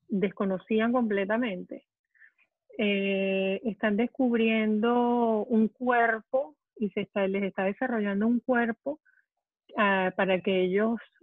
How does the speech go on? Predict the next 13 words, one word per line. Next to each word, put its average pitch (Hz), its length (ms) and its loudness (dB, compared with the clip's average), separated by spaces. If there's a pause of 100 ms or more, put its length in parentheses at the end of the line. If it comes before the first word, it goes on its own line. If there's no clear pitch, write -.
(180)
no 196 280 0
han 208 140 0
estado 226 340 0
preparados. 233 640 0 (1000)
Em, 190 1600 -2 (500)
empiezan 208 400 -2
a 254 60 2
ver 214 140 2
unos 233 280 0
padres 240 560 2
que 220 120 -2
se 202 120 -6
com-, 185 300 -4